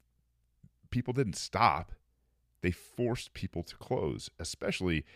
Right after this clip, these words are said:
in other places around the world. They made you stay home. They made you shut your doors to your business. They, they did it here in America. And I'll tell you, you know, even, you know, some of the best, uh, of, of what happened was watching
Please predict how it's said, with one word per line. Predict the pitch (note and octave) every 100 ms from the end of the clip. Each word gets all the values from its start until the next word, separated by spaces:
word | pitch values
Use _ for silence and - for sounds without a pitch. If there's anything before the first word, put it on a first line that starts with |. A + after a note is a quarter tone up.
| - -
in | E2
other | A2 A#2
places | - G2 F2+ E2+
around | D#2+ F2 F#2
the | D#2+
world. | D2+ C3+ F#2
They | A#2 D#3+
made | F#2 G#2+ B2+
you | G2+
stay | G#2+ - A2
home. | G#2 A#2+ E2+ - _ -
They | G#2
made | F#2+ G#2 A#2 E2
you | F2 D2+ - - - - - -
shut | - A2
your | G2
doors | F2 F2+ F#2
to | F2+
your | F#2
business. | - G#2+ C2 -
They, | F2 F2+ D#2 - -
they | -
did | D#2+ A2
it |
here | D#2+ G#2+
in | A2+
America. | F#2 F#2+ A2 E2+ E2+ F2 - - _
And | E2 E2+
I'll | F2+
tell | G2+ F#2+ A#2
you, | C#2+
you | D2
know, | E2
even, | F2 G2+ F#2 E2
you | C#2+ E2
know, | C#2+ C2+ -
some | A#2+ A2
of |
the | C#2
best, | B1+ F2+ - - - _ _ _ -
uh, | D#2+ D#2+
of, | E2 D2+ C#2 -
of | D#2 C#2
what | F#2 D2+
happened | F2 A2 D2 C#2+
was | C#2 C#2
watching | D#2 E2+ - E2 D2